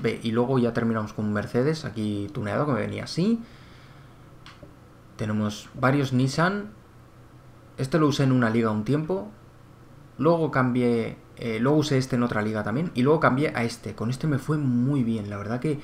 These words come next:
hice una liga cojonuda. Fue en la que os digo que terminé en el setenta y me dieron casi un millón de créditos. Y luego tenemos el Subaru Impreza. Tenemos dos. Eh,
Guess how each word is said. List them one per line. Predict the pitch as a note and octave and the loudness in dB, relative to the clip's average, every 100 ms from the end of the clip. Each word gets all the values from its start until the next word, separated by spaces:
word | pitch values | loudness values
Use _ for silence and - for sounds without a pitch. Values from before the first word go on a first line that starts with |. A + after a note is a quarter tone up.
| - - | -12 -6
hice | B2 B2+ | -2 0
una | D3 C3+ | 2 2
liga | C#3+ C#3 | 0 0
cojonuda. | A#2+ A#2 A#2+ D3+ | -2 0 0 0
Fue | E3+ B2 | 0 0
en | A#2+ A#2 | 2 2
la | A2+ | 0
que | A2+ | 0
os | A2+ | 2
digo | A#2+ A2+ | 2 2
que | |
terminé | A2+ G#2+ A2 A2 | 0 -2 -2 -2
en | |
el | A2 | -4
setenta | - G#2+ A#2 A2+ | -4 0 2 2
y | A2 | 0
me | G#2+ | 0
dieron | A2 G#2+ G#2 | -2 -2 -4
casi | A2 A2 | -4 -4
un | |
millón | G#2+ G#2+ | -2 -2
de | G#2 | -2
créditos. | A#2 D3 E3 A3+ - - - - | -2 -2 -2 -6 -8 -20 -12 0
Y | D#3+ | 2
luego | F3 | 4
tenemos | E3+ E3+ | 2 2
el | D#3 | 0
Subaru | C3+ C#3 D3 | 2 4 4
Impreza. | C3+ D3 - G2 - | 2 -2 -2 -4 -2
Tenemos | A#2+ A#2 A#2 | -2 0 2
dos. | E3+ E3+ - - - - - - - - | 0 -2 -12 -20 -20 -20 -20 -20 -20 -6
Eh, | A#2+ A#2 A2 A2 A2 G#2+ A2 G#2+ | 0 0 0 0 -2 -4 -6 -8